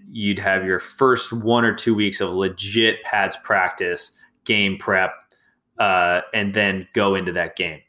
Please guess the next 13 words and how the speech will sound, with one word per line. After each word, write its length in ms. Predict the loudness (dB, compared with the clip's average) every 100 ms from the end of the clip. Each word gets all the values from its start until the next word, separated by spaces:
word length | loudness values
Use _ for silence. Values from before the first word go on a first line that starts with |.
| -8
And 220 | -6 -2
so 100 | -2
your 200 | 2 2
expectation 680 | 2 0 0 0 0 -2 -2
is, 200 | -4 -2
even 260 | 0 2 2
in 120 | 2
the 60 |
first 400 | -2 2 2 2
game 220 | 2 4 4
of 60 |
the 60 | 2
year, 540 | 2 4 4 2 0